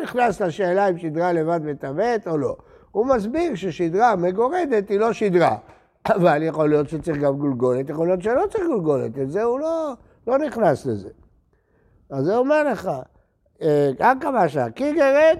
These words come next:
טהורה בכל מקרה. אידך, כשהוא לא גרד, טימא, זה בעיה. האם צריך גולגולת או לא צריך גולגולת? תשמע, רבי יהודה אומר,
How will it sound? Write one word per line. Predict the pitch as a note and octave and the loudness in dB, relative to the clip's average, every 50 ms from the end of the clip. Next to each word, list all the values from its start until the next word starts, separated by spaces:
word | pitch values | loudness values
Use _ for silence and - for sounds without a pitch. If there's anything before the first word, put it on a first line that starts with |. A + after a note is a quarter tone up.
| - | -2
טהורה | - C4+ B3 A#3+ A#3+ A#3+ A#3+ A#3 | -6 -4 -2 0 0 0 0 0
בכל | A3+ G#3+ F#3 - G3 E3+ D3+ | 0 -2 -2 0 0 0 0
מקרה. | C3+ B2 A#2+ G#2+ - C3+ D3+ | -2 -4 -8 -10 -10 -6 -2
אידך, | G3 G#3+ G3+ E3+ C#3 C#3+ D#3 D#3+ | 0 2 2 2 2 -2 -4 -4
כשהוא | - - A3 G3+ G3 | -2 2 4 6 8
לא | F#3 E3 D3 | 8 6 6
גרד, | B2+ C3 C3 B2+ C3 C#3 D#3 F3+ - - | 4 2 0 0 0 0 -2 -2 -2 2
טימא, | G4+ A4+ A#4 F#4+ F#4 - D4 D4+ - - | 4 4 4 4 0 -4 -6 -8 -10 -8
זה | G#3+ G#3+ | -6 -6
בעיה. | G#3+ B3 B3 B3 C4 C#4+ E4 - - - - | -2 -2 0 0 0 0 -2 -4 -8 -12 -10
האם | F#3 F#3 F3 F#3 G3 G3 F#3+ F3 D3+ - - - _ | -4 0 4 6 6 6 6 4 2 -4 -14 -20 _
צריך | _ - F3 E3 | _ -2 -2 -2
גולגולת | D3+ D#3 F3 E3+ E3 D#3 E3+ F3 F3+ G3 G#3+ A3 A3 | 0 0 0 0 0 2 2 2 2 0 -2 -4 -4
או | B3 B3+ | -6 -6
לא | D4+ F4 F4 | -4 -6 -6
צריך | - F4 D4 C4+ | -8 -8 -10 -8
גולגולת? | B3+ B3+ A#3+ A3+ G3+ G3+ F#3 - _ _ _ _ _ _ _ _ _ _ _ _ _ _ - - _ - | -8 -8 -8 -8 -8 -10 -10 -12 _ _ _ _ _ _ _ _ _ _ _ _ _ _ -20 -20 _ 0
תשמע, | D3 D#3 F#3 G3 F#3+ F3 - - D#3 C3+ - - - _ _ _ _ _ _ _ _ _ _ _ _ - | 2 4 6 6 4 2 0 -2 -2 -2 -2 -2 -6 _ _ _ _ _ _ _ _ _ _ _ _ -10
רבי | - C3 C3 D#3+ G3 | -6 -2 4 6 6
יהודה | G#3+ G#3+ G3+ F3+ F3 F3+ F3+ | 6 6 6 2 2 2 2
אומר, | E3+ D3+ C3+ B2 A#2 A2+ B2 D3+ E3 | 2 0 0 -2 -4 -4 -4 -4 -6